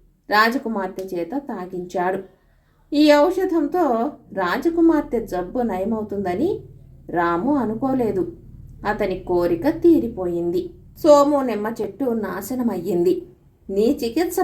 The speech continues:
పని చేయలేదే" అని రాజుగారు అంటే, "అది పని చేయటానికి ఒక వారం రోజులు పడుతుంది" అని రాము పొంకాడు. వారం గడిచింది, కానీ రాజకుమార్తె వ్యాధి మరింత హెచ్చింది.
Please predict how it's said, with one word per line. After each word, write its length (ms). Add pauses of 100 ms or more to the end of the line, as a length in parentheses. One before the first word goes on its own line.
(100)
పని 180
చేయలేదే" 840 (160)
అని 200
రాజుగారు 600
అంటే, 460 (520)
"అది 220
పని 200
చేయటానికి 600
ఒక 160
వారం 540
రోజులు 300
పడుతుంది" 540
అని 220
రాము 500
పొంకాడు. 500 (600)
వారం 540
గడిచింది, 640 (180)
కానీ 340
రాజకుమార్తె 760
వ్యాధి 480
మరింత 520
హెచ్చింది. 760